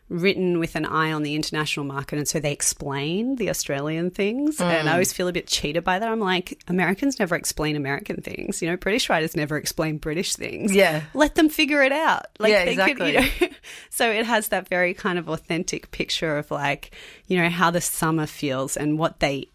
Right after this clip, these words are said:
Speaker 1: eat and what they're watching, you know, Sale of the Century on
Speaker 2: Mm.
Speaker 1: T V, all these things that if you are Australian, and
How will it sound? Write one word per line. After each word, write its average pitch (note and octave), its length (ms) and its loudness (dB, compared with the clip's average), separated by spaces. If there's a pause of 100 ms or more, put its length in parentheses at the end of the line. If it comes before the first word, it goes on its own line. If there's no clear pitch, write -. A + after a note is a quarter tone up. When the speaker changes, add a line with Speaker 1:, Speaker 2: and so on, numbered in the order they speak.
Speaker 1:
eat - 480 0
and D3 240 2
what - 160 2
they're F3+ 100 6
watching, E3+ 320 0
you D#3+ 60 2
know, D#3 60 0
Sale E3 320 0
of D3 100 -6
the C#3+ 60 -12
Century C#3 760 -2
on D#3 320 0
Speaker 2:
Mm. D3+ 40 0
Speaker 1:
T D#3 220 2
V, C#3 340 -4
all F3 160 0
these E3 200 -2
things D3+ 260 -4
that C#3 220 -6
if - 160 -6
you D3+ 140 0
are D#3 220 4
Australian, D3 560 -4
and D3+ 200 -10